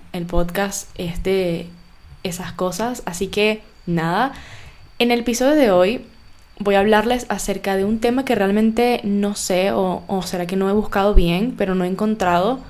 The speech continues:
sobre la presión de los veinte. Siento que en esta etapa de nuestra vida en la que nos sentimos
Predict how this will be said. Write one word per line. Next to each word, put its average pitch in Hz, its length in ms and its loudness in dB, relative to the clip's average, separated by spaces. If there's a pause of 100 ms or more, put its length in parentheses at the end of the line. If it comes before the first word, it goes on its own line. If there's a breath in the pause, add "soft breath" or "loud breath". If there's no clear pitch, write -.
(420 loud breath)
sobre 196 320 0
la 185 160 0
presión 180 500 -6
de 185 120 -2
los 180 180 -4
veinte. 190 460 -2 (240)
Siento 196 360 -4
que 220 440 2 (420)
en 208 100 6
esta 196 220 -2
etapa 220 400 4
de 226 100 4
nuestra 214 320 0
vida 180 420 0 (440 loud breath)
en 202 160 2
la 196 140 0
que 208 100 0
nos 190 180 -2
sentimos 202 680 0